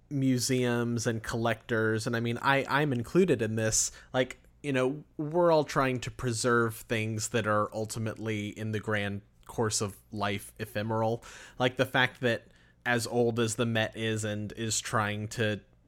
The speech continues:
preserve so many objects at this point, like, I, I can't believe that in a thousand years that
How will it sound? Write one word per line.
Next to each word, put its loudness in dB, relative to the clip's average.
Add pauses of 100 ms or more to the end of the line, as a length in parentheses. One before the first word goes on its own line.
preserve 2
so 0
many -2
objects -2 (160)
at -4
this -4
point, 0
like, 0
I, 2
I 4
can't -2
believe 0
that -2
in -2
a -4
thousand -2
years 0
that -4